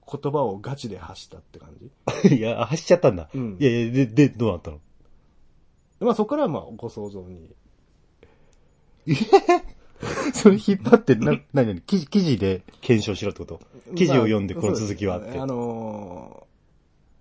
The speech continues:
Speaker 1: ー、まあね、それはもうほら、
Speaker 2: うん。
Speaker 1: スウェゼンクワヌア
Speaker 2: うん。
Speaker 1: っていうね。
Speaker 2: ごめん、全然意味わかんないってこと？
Speaker 1: <laughs> いやいや。
Speaker 2: え？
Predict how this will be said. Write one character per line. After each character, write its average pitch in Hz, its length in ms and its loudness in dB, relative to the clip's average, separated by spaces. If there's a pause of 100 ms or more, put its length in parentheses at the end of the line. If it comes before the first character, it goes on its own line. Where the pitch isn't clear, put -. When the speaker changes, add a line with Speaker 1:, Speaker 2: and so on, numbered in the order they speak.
(800)
Speaker 1:
ー、 - 40 -20
ま 151 200 -4
あ 101 40 -8
ね、 101 140 -12
そ 151 120 -6
れ 160 80 0
は 156 100 0
も 127 180 -6
う - 20 -16
ほ 104 100 -12
ら、 - 180 -14 (360)
Speaker 2:
う 90 60 -14
ん。 76 100 -14
Speaker 1:
ス 139 160 -8
ウ 139 40 0
ェ 147 100 0
ゼ 151 120 -6
ン 147 100 -8
ク 139 200 -8
ワ 135 120 -6
ヌ 120 100 -8
ア 64 220 -16 (880)
Speaker 2:
う 87 40 -16
ん。 80 40 -16
Speaker 1:
っ - 20 -16 (1000)
て - 100 -20
い 80 80 -20
う 82 80 -20
ね。 147 140 -18 (2500)
Speaker 2:
ご 131 180 2 (140)
め 117 60 2
ん、 107 40 -4
全 127 180 4
然 131 140 6
意 131 60 8
味 95 80 6
わ 95 80 0
か 101 100 2
ん - 40 8
な - 80 4
い - 20 -10
っ - 40 -12
て - 100 8
こ 120 80 4
と？ 139 100 0
Speaker 1:
<laughs> - 0 -
い - 40 -2
や 117 60 -2
い - 40 4
や。 147 60 0
Speaker 2:
え？ - 80 -18